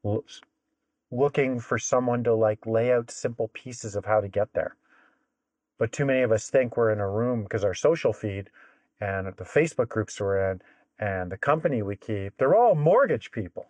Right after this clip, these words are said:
So you're like, "Well, I gotta, like,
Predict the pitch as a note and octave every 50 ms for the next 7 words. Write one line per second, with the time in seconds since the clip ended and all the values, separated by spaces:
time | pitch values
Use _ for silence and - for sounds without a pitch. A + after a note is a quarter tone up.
0 | _ _ _ _ _ _ _ _ _ _ _ _ _ - - - D3 D#3+ F3 F3
1 | F3 F3+ F#3 F3+ E3+ G3 A3+ B3 B3+ A#3+ A#3+ A#3+ B3 B3 A#3+ A#3 A#3 A#3 A3+ A3+
2 | - -